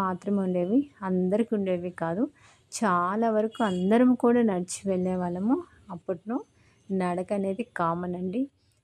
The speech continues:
స్కూల్కి వెళ్ళిన తర్వాత అక్కడ మాకు ఎక్కువగా తక్కువ ధరలో దొరికేటటువంటి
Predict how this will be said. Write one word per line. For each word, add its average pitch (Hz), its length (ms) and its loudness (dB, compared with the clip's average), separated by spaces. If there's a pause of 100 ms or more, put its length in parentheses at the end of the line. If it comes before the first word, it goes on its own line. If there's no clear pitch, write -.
స్కూల్కి 254 500 -2
వెళ్ళిన 247 280 4
తర్వాత 226 420 -2
అక్కడ 233 220 -2 (100)
మాకు 196 220 -4
ఎక్కువగా 214 580 -2 (480)
తక్కువ 233 420 6
ధరలో 214 240 6
దొరికేటటువంటి 185 920 0